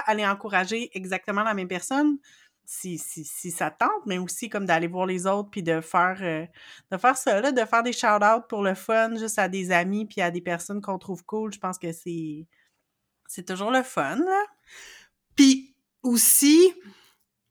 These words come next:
Speaker 2: j'ai entendu une phrase dernièrement qui m'a comme vraiment, euh, marquée. Ça peut être utilisé positivement comme négativement. Ça, c-, la phrase, c'est « If you spot it,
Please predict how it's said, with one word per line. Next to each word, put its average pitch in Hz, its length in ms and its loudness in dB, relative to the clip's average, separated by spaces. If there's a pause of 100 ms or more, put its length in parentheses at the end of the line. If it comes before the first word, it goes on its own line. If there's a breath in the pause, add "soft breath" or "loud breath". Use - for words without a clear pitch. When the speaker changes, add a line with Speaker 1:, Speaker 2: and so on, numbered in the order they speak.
(140)
Speaker 2:
j'ai 220 160 8
entendu 214 400 6
une 311 100 10
phrase 240 300 8
dernièrement 196 560 2
qui - 180 -6
m'a 170 140 0
comme 170 260 -4
vraiment, 175 520 0
euh, 156 280 -2 (720)
marquée. 208 540 2 (720 loud breath)
Ça 214 220 8
peut 262 600 4 (220)
être - 260 2
utilisé 233 600 0 (120)
positivement 247 680 0
comme 214 240 0
négativement. 170 760 -2
Ça, - 180 -2
c-, - 280 -6 (120)
la 196 180 6
phrase, 233 520 4
c'est « 208 400 0 (360)
If 240 240 0
you 220 120 4
spot 214 480 4
it, 349 180 4